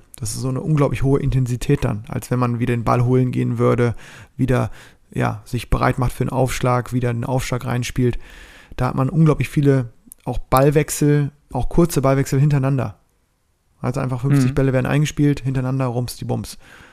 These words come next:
Speaker 1: Und dann ist das
Speaker 2: Ja.
Speaker 1: echt auch kurzweilig und ich glaube, dass es, äh, dass es
Speaker 2: Ja,
Speaker 1: sinnvoll
Speaker 2: von der
Speaker 1: ist.
Speaker 2: Belastung dann auch intensiv, ne?
Speaker 1: Genau, ja, einfach Tischtennis,
Speaker 2: Ist ganz
Speaker 1: Wettkampf,
Speaker 2: schön.
Speaker 1: wettkampfnah. Ja.
Speaker 2: Ist ganz schön am Pumpen.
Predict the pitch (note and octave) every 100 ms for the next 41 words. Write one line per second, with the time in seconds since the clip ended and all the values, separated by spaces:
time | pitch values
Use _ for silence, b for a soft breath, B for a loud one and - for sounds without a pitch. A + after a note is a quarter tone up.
0 | B B2+ C3 F3 G#3 E3 C3 F#3 - F#3
1 | - B3+ A#3+ A#3+ G3 F#3+ F#3 - B B
2 | B B B B B _ - - E3 E3+
3 | E3+ D#3+ D#3+ - - - D#3 D3+ D3 C#3+
4 | - - - C#3 D#3 - C#3+ A#2+ C#3+ E3+
5 | F#3 C#3+ A2+ A2 B2 B2 B2 A#2 A#2 B2
6 | C3 E3 D3+ A#2 A2+ B2 - B2 B2+ -
7 | D3 - C3+ - - D3 C#3 D#3 D3 C3+
8 | - B2 - A2 G#2+ b b b b b
9 | b - _ - C3 - D3+ C#3 D3+ C#3
10 | - D#3 D3+ C3 -